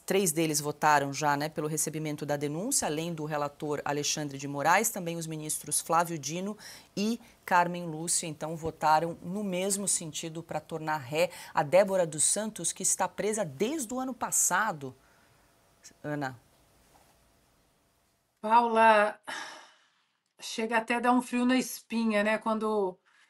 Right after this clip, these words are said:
Speaker 2: a gente lê uma, uma notícia como essa. Dezessete anos de cadeia, porque escreveu com batom, "perdeu Mané", numa estátua que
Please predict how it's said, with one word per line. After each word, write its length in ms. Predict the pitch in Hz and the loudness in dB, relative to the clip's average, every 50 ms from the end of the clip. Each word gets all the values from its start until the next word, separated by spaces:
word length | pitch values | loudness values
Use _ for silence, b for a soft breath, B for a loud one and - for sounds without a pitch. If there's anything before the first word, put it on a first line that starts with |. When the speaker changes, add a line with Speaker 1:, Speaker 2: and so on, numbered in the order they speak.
| _ _ _ _ _ | _ _ _ _ _
Speaker 2:
a 260 | 214 208 208 208 202 | 2 4 4 4 4
gente 300 | 202 220 220 214 - 226 | 2 0 -2 -2 -4 -2
lê 120 | 220 214 | 0 0
uma, 520 | 220 226 226 226 226 220 214 208 202 202 202 | 2 2 4 4 6 6 6 6 6 4 4
uma 160 | 208 214 214 | 2 0 0
notícia 460 | 226 220 220 - 240 226 - - 233 | 0 0 -2 -2 -6 -8 -6 -6 -6
como 300 | 226 - 240 233 226 220 208 208 208 - | -4 -2 -2 0 2 4 4 4 4 4
essa. 560 | 208 202 196 - - - - 202 196 - - - 190 | 2 2 0 0 -6 -6 -4 -2 -2 -2 -4 -8 -12
Dezessete 1400 | 180 220 233 226 202 - 233 220 202 - - - - - - - 254 254 269 285 285 285 - - - - 294 269 | -8 -6 -4 -4 -4 -2 -2 -2 -2 -2 -6 -12 -12 -12 -4 -2 2 4 4 4 2 0 -4 -10 -4 -2 0 0
anos 920 | 233 226 240 254 269 277 269 269 285 302 285 - - - - - - - - _ _ _ _ _ - | 2 4 4 4 6 4 4 4 4 2 2 0 -4 -8 -14 -14 -14 -16 -20 _ _ _ _ _ -10
de 180 | 185 202 254 | -4 -2 -2
cadeia, 1000 | 254 254 - 262 240 214 185 180 208 208 214 214 220 202 202 180 180 180 175 175 _ _ _ _ _ _ _ _ _ _ _ _ _ _ _ | -2 2 4 4 4 4 2 2 2 2 2 2 0 0 -2 -2 -4 -6 -8 -12 _ _ _ _ _ _ _ _ _ _ _ _ _ _ _
porque 280 | - 196 - - - 233 | -10 -10 -8 -4 -2 -2
escreveu 680 | 226 226 - - 247 233 220 202 202 226 226 226 226 - _ - | -2 -2 -2 -2 -2 0 0 0 2 0 0 0 -2 -6 _ 0
com 200 | 262 262 262 254 | 0 2 2 4
batom, 680 | 233 285 269 262 - _ _ - 247 240 240 247 240 226 - | 6 6 6 6 4 _ _ 2 4 4 4 2 0 -4 -6
"perdeu 640 | - 285 269 240 208 - 185 226 226 233 247 247 240 - _ _ _ - | -2 0 0 0 0 -2 -2 0 2 2 0 0 -4 -8 _ _ _ 2
Mané", 500 | 226 226 226 214 196 196 196 190 190 - _ _ _ _ _ _ | 2 4 4 4 2 2 0 0 -2 -4 _ _ _ _ _ _
numa 240 | 226 226 226 226 233 | -4 -2 0 0 -2
estátua 840 | 220 226 - - - - 226 - - - - - - 196 180 175 - _ _ | -2 -6 -10 -8 4 6 8 8 8 6 2 -2 -8 -8 -8 -8 -10 _ _
que 320 | - - 214 220 226 220 | -6 -2 -2 -2 -2 -4